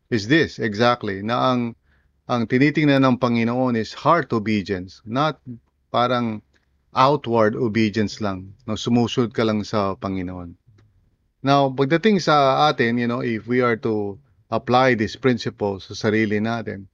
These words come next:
we can easily be, uh, you know, self-righteous also in terms of yung nalalaman natin or the fact na tayo ay dumadalo sa church services o nagbabasa ng Bible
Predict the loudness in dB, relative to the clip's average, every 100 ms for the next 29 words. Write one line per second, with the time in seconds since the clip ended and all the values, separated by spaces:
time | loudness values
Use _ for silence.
0 | _ _ _ _ _ _ _ 0 2 2
1 | 2 0 2 2 2 2 2 0 2 0
2 | 0 -2 -2 -4 -4 -4 -2 -4 -6 -2
3 | 0 0 0 2 2 2 -4 -6 -10 0
4 | 0 2 0 0 0 0 -2 -2 -4 -2
5 | -2 0 2 2 4 4 4 2 0 -2
6 | -4 -8 -8 -16 _ _ _ _ _ _
7 | _ 0 2 4 4 2 0 0 2 0
8 | -4 -10 _ _ _ 4 4 4 2 2
9 | 2 0 -6 _ _ _ _ 0 4 4
10 | 4 4 4 2 -6 -12 -14 -20 _ 0
11 | 0 0 0 0 -2 -6 -10 -8 -6 -4
12 | 2 2 2 -2 -2 -4 -4 -2 -2 -2
13 | -6 -10 -10